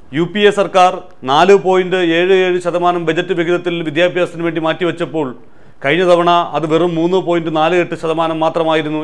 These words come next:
എന്ന യാഥാർത്ഥ്യമാണ് വിദ്യാർത്ഥികൾ ചൂണ്ടിക്കാട്ടുന്നത്.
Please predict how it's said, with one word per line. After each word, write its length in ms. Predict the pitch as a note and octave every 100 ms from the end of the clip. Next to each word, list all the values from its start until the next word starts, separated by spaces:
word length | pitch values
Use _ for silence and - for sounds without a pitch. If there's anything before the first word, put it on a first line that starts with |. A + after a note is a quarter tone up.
| D#3
എന്ന 140 | D3+ D3
യാഥാർത്ഥ്യമാണ് 680 | D3+ D3 D#3 D#3 D3 C#3+ C3 C3
വിദ്യാർത്ഥികൾ 400 | C3+ C#3 B2+ A#2+ C3
ചൂണ്ടിക്കാട്ടുന്നത്. 580 | A#2 G#2 F2 E2+ D#2